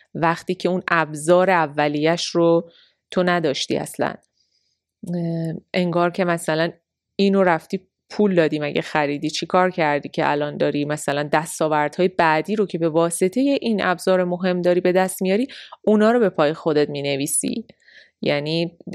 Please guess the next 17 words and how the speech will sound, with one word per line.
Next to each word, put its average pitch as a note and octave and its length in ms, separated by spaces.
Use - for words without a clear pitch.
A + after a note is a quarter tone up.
دیگه E3 280
این G#3+ 260
واقعاً F3+ 380
خیلی F#3 440
دور F#3 220
از D3+ 280
انصافه F3+ 640
که G3 120
آدم E3 260
بخواد F#3 300
اینو G3 300
نبینه، E3+ 600
هرچند F#3+ 420
که G#3+ 120
من F#3+ 200
خودم G#3 720
همین G#3 560